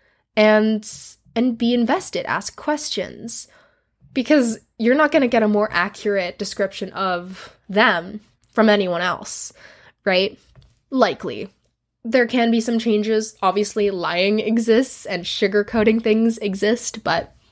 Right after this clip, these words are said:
I think you once again get what I'm laying down. Um, be empathetic. Just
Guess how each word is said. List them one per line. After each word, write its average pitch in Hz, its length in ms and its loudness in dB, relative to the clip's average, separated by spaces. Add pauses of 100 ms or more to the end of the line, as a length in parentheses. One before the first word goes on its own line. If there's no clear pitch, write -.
(600)
I 226 80 4
think 226 440 -2
you 214 140 4
once 202 240 0
again 196 300 -6
get 190 200 0
what 190 100 -2
I'm 180 140 -4
laying 170 200 -8
down. - 420 -8 (720)
Um, 214 220 2
be 285 200 4
empathetic. 277 600 0
Just - 360 -4